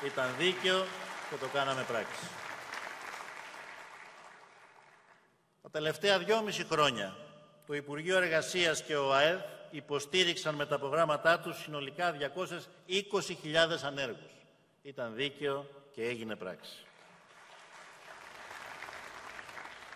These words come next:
Για τους συμπολίτες μας που χτυπήθηκαν βιαιότερα από την οικονομική κρίση,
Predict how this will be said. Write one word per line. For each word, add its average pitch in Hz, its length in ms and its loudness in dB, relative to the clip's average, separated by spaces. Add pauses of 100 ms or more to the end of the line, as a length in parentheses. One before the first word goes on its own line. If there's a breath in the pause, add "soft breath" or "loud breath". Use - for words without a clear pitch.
(800)
Για 143 180 0
τους 143 200 -6
συμπολίτες 147 680 0
μας 123 420 -4
που 147 80 -10
χτυπήθηκαν 143 1080 -2
βιαιότερα 135 580 0
από 123 100 -4
την 127 100 -10
οικονομική 117 500 -8
κρίση, 131 460 -8